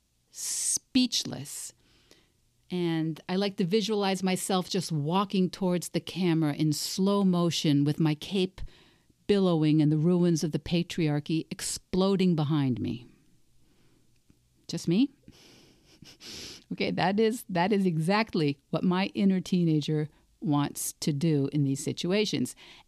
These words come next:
And I've never accomplished it yet. And grown-up inner me thinks it might actually be more powerful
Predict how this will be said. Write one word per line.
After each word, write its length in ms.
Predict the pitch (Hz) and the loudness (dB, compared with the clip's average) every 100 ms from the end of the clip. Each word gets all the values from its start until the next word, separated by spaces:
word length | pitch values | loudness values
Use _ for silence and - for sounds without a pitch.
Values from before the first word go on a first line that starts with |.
| - | -2
And 140 | 165 | 0
I've 120 | 160 | 2
never 420 | 160 160 156 185 220 _ - | 2 2 0 -4 -6 _ -12
accomplished 640 | 190 - 147 147 143 - | -8 -4 -2 -2 -4 -4
it 160 | 143 - _ _ _ _ _ _ _ _ - | -6 -6 _ _ _ _ _ _ _ _ -10
yet. 260 | 131 - - _ _ _ _ _ _ _ _ _ _ _ _ _ _ _ _ _ _ _ _ _ _ _ - | -8 -8 -14 _ _ _ _ _ _ _ _ _ _ _ _ _ _ _ _ _ _ _ _ _ _ _ -8
And 420 | 147 143 147 - _ _ 156 | -6 -4 -6 -10 _ _ -14
grown-up 640 | 143 185 214 175 143 _ - _ _ - | -4 -2 0 0 -2 _ -20 _ _ -2
inner 240 | 151 143 | 0 2
me 420 | 135 131 139 175 | 0 -2 -4 -6
thinks 340 | - 156 151 - | -6 -4 -4 -8
it 120 | - | -4
might 220 | 190 - | -4 -2
actually 600 | 151 165 - - 185 190 | -2 -2 -4 -2 0 0
be 260 | - 180 170 | 0 -2 2
more 260 | 151 147 | 2 0
powerful 800 | 147 - 143 139 151 - 180 190 | -2 -6 -6 -4 -4 -4 -8 -8